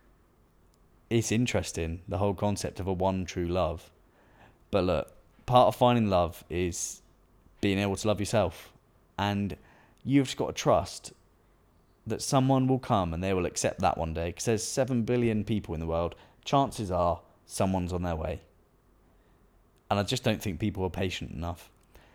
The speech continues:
They go around looking for a dog, and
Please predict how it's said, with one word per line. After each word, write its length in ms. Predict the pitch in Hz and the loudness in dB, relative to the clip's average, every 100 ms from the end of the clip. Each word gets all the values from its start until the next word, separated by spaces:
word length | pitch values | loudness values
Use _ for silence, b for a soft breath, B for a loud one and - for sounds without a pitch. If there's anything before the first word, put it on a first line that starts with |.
| b b b b _ - | b b b b _ -2
They 120 | 104 | 2
go 180 | 123 123 | 4 6
around 220 | 117 107 | 6 4
looking 260 | 107 110 | 2 0
for 120 | 104 101 | 0 0
a 60 | |
dog, 340 | 90 87 82 - - _ _ - | 0 0 -2 -6 -20 _ _ -4
and 440 | 92 90 87 85 | -2 0 -4 -6